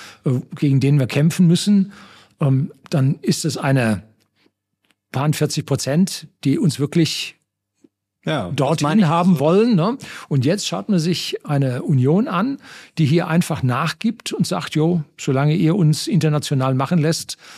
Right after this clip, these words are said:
Speaker 1: äh, was wir so wollen oder was wir gesagt bekommen haben.“ Und ich sehe die Union als Weitertragenden der Administration von Präsident Biden. Also da sehe ich, dass die genau das weitermachen wollen,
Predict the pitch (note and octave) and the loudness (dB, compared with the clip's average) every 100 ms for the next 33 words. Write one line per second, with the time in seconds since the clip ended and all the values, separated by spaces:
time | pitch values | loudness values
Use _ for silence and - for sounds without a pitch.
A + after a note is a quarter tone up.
0 | - - - D3+ C3 C3+ C3 B2+ D3 B2 | -20 -20 -6 -4 -2 -4 -4 -4 -2 -2
1 | B2+ A2 D3 G#3+ B3+ C4+ - - C3+ B2 | -2 0 2 4 4 0 -6 -6 -4 -2
2 | B2+ - C#3 B2 A2+ C#3 - D#3+ - E3+ | -4 -4 -2 -2 -2 -6 -4 -4 0 0
3 | C#3+ D3 D3+ C#3 - - C#3 - C#3+ C#3+ | 2 0 0 -2 -8 -2 0 0 -2 0
4 | C3 B2 B2+ D#3+ E3 - B2+ - - - | 2 2 2 4 2 0 -4 -4 -10 -14
5 | - - - F#3 A#2 B2+ D3+ B2+ - C3 | -20 -20 -8 -4 -2 0 0 -2 -4 -2
6 | B2+ C3+ C3+ B2+ B2+ A#2 A#2+ A#2 A2+ A2 | 0 2 2 2 2 2 0 0 -2 -4
7 | - A#2+ B2+ A#2+ A#2 - A#2 A#2+ - A2 | -4 -2 -2 -2 -4 -4 -4 -4 -2 -4
8 | G#2+ A2+ G#2 G#2+ G#2 E2+ F2+ F#2 - _ | -4 -4 -2 -4 -4 -6 -4 -4 -6 _
9 | - - A2 G#2+ A2 A2+ A#2 A2+ - A2 | -16 -6 -6 -2 -2 0 2 0 0 -4
10 | - A2 A2 G#2+ A2 A2+ - G#2 A2 A2+ | -2 -2 2 0 0 -2 -2 -2 -2 -2
11 | G#2+ A#2+ G#2 A2 A#2 | -2 -2 0 0 0